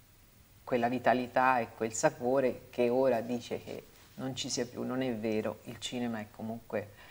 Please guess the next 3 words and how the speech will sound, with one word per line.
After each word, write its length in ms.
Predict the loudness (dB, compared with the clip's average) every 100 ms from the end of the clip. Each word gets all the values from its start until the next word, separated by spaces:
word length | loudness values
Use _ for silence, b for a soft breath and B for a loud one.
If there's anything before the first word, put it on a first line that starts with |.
| b b b b b b
eh, 340 | -6 -4 -4
anche 360 | -4 -6 -6 -2
oggi 840 | 0 -2 -4 -8 -6 -6 -6 -8